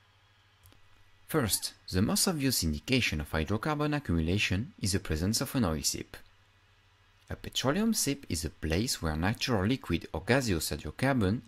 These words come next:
escape to the Earth's surface, normally under low pressure or flow. Seeps generally occur above petroleum accumulation structures. The hydrocarbons may escape along geological layers,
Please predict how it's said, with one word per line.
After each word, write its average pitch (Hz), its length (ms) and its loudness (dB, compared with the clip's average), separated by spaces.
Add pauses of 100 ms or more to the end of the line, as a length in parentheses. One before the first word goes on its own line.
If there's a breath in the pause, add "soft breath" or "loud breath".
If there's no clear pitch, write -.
(140)
escape 95 440 0
to 90 100 -4
the 85 180 -6
Earth's 87 200 0
surface, 82 680 -2 (560 soft breath)
normally 110 480 4
under 78 240 -4
low 98 220 4
pressure 113 420 2
or 87 240 0
flow. - 300 -8 (1200)
Seeps - 340 0
generally 92 720 2
occur 110 540 2
above 87 320 2
petroleum 196 460 0
accumulation 101 640 0
structures. - 680 -4 (1040 soft breath)
The 82 60 0
hydrocarbons 123 680 2
may 104 140 4
escape 90 440 2
along 82 260 2
geological 117 600 0
layers, 78 580 0